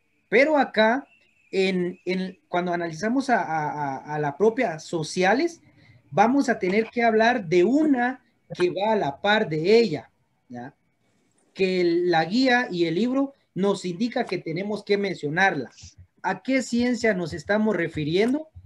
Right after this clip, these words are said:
Usted va a ver acá. A las ciencias naturales. ¿Y qué son las ciencias naturales? Bueno, son las que se encargan del estudio de la naturaleza y de los diversos fenómenos o elementos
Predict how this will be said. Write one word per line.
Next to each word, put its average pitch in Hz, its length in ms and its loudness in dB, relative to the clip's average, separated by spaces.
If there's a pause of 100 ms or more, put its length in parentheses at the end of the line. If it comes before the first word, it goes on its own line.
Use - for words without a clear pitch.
(300)
Usted 180 440 2
va 196 140 4
a 190 40 4
ver 196 140 0
acá. - 500 0 (1700)
A 185 160 4
las 175 180 2
ciencias 220 380 2
naturales. 156 800 0 (580)
¿Y 196 160 -8
qué 247 160 2
son 269 200 2
las 240 160 0
ciencias 247 280 -2
naturales? 208 680 0
Bueno, 240 360 0 (120)
son 226 600 0
las 226 200 4
que 175 160 -6
se 160 220 -4
encargan 202 580 2
del 160 180 -2
estudio 208 360 2
de 196 80 2
la 160 140 0
naturaleza 180 840 0 (340)
y 254 140 0
de 269 140 6
los 262 180 0
diversos 214 600 2
fenómenos 196 580 -2
o 180 240 -6
elementos 190 640 0